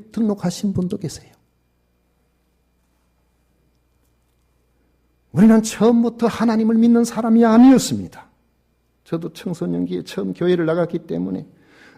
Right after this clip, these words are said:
어릴 때에 새벽에 문을 열고 보면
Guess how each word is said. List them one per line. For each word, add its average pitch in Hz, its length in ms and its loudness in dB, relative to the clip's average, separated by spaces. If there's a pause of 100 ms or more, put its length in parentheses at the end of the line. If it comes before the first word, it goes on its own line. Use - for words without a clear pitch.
어릴 170 280 0
때에 175 300 2
새벽에 170 680 -4 (460)
문을 170 300 0
열고 175 300 -2
보면 180 500 0